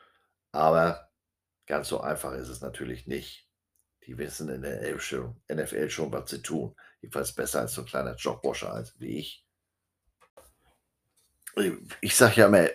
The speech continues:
die N F L ist eine große Kopieranstalt. Was einer vormacht, äh,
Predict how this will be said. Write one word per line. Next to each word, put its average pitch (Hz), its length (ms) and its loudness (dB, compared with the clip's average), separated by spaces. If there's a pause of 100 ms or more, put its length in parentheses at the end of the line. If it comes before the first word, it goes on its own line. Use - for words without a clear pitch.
die 87 220 -2
N 104 120 6
F 95 140 6
L 92 180 2
ist - 180 0
eine 85 100 0
große - 280 -4
Kopieranstalt. - 1120 -4
Was - 180 -4
einer 98 320 4
vormacht, 101 720 4
äh, 80 360 2